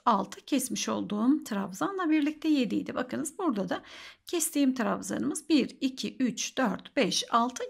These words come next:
yedi. Şimdi burguma başlıyorum. Burgumu örüp sıramın başına kadar gelip arkasından sık iğne ile tekrar, e, ördükten sonra kesme işlemimizde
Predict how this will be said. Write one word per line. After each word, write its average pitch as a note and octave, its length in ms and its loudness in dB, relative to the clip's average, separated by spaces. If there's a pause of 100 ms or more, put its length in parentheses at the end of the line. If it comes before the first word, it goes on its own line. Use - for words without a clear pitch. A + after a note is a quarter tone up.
yedi. F3 260 2 (260)
Şimdi G4+ 340 -6
burguma D#4 440 2
başlıyorum. G3 720 -2
Burgumu A#3+ 480 0
örüp A#3 360 -2
sıramın C4 560 0
başına C#4+ 320 2
kadar F#3 280 0
gelip A#3 380 -4 (400)
arkasından C#4+ 680 2
sık - 340 -2
iğne G3 280 2
ile C4 280 0
tekrar, C4+ 600 -4
e, G3+ 540 -2 (140)
ördükten C#4 560 2
sonra G3+ 460 0 (360)
kesme C#4 360 -2
işlemimizde G3 880 -2